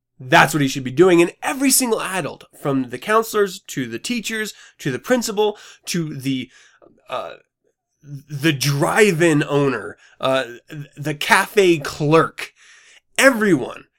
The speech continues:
if you see <laughs> something happening that's not appropriate, correct that behavior. Now, it could be someone throwing trash on the ground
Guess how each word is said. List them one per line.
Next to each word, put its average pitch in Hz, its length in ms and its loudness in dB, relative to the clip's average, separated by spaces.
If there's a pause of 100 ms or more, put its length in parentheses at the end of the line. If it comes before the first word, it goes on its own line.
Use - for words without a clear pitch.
(120)
if 139 180 -8
you 214 160 -2
see 269 320 2
<laughs> - 0 -
something - 760 -4 (360)
happening 196 640 -2 (180)
that's 175 200 -6
not 240 220 2
appropriate, 196 720 -2 (280)
correct 285 580 2
that 185 220 2
behavior. 180 760 0 (920)
Now, 180 200 2
it 214 160 2
could 233 140 -4
be 214 320 -6
someone 190 600 0
throwing 160 400 0
trash 165 400 -2
on 190 120 -2
the 180 60 -4
ground 139 460 -2